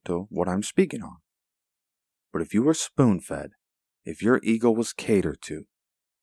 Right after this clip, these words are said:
if you're wealthy yourself, but choose to look the other way at a dysfunctional society that continues to become more dysfunctional every day,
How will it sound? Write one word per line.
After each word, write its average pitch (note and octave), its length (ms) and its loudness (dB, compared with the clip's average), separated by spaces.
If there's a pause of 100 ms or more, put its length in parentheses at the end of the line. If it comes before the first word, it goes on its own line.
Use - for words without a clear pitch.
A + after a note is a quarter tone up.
(720)
if F#2+ 160 -8
you're D#3+ 140 2
wealthy C#3 360 4
yourself, B2 640 0 (440)
but F#2+ 120 -2
choose F3 340 2
to F#2 100 -2
look B2+ 260 2
the F2+ 120 -2
other E2 180 0
way B2+ 240 4
at F#2+ 80 2
a E2 80 -4
dysfunctional G2 720 -4
society F#2 800 -2 (240)
that - 140 -6
continues A#2 560 0
to E2 80 -12
become D#2+ 440 -6
more A2+ 280 4
dysfunctional E2 760 -6 (300)
every F2+ 300 0
day, F2 460 2